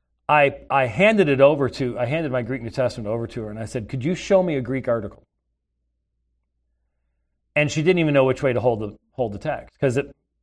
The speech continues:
unlike hers, there's no English in mine. Um, and so she didn't even know what she was looking at. And yet the, the pre-memorized speech had sounded very impressive.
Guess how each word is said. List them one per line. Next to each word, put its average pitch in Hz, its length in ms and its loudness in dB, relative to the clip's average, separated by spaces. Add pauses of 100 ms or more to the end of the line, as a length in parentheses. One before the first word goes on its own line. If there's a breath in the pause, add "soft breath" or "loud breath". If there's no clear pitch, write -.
(100)
unlike 165 380 4
hers, 123 560 2 (560)
there's 127 160 -2
no 135 140 0
English 117 320 -2
in 101 60 -14
mine. - 180 -20 (1200)
Um, 123 560 4 (520)
and 135 220 0
so 147 680 4 (800)
she - 160 0
didn't 160 140 4
even 139 80 2
know 131 80 4
what 104 100 -4
she 131 80 -4
was 113 80 -2
looking 120 180 -4
at. - 140 -16 (1300)
And 147 280 4
yet 156 300 4 (120)
the, 135 460 -2 (1400)
the 135 80 -4
pre-memorized 175 760 4
speech 180 380 -2
had 113 140 -4
sounded 165 480 0
very 151 260 2
impressive. 113 420 -6